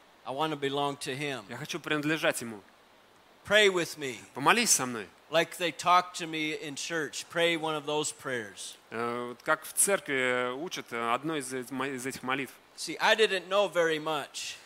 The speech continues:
Speaker 2: Я не так много знал.
Speaker 1: But I knew what I needed to know, the important things.
Speaker 2: Но я знал самое главное.
Speaker 1: I knew that I needed to be saved.
Speaker 2: Я знал, что мне нужно спасение.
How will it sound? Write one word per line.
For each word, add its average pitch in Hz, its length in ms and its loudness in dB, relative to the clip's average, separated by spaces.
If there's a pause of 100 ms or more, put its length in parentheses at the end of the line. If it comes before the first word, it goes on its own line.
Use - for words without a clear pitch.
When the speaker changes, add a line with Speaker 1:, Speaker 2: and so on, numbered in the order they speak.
(120)
Speaker 2:
Я 135 160 -4
не 170 100 2
так 202 220 0
много 165 240 0
знал. 160 300 0 (540)
Speaker 1:
But 143 120 -2
I 151 100 2
knew 170 440 0
what 160 140 0
I 156 100 2
needed 160 320 -4
to 160 120 -8
know, 147 300 -4
the 131 140 -8
important 139 440 -2
things. - 460 -18
Speaker 2:
Но 120 140 -6
я 139 160 6
знал 147 420 4
самое 135 340 2
главное. 131 460 0 (460)
Speaker 1:
I 123 80 -6
knew 160 240 0
that 143 140 -2
I 156 180 6
needed 151 340 -4
to 151 100 -10
be 143 180 -4
saved. 139 540 -2
Speaker 2:
Я 135 240 0
знал, 160 280 0
что - 160 -8
мне 135 160 -4
нужно 147 260 -4
спасение. 131 640 0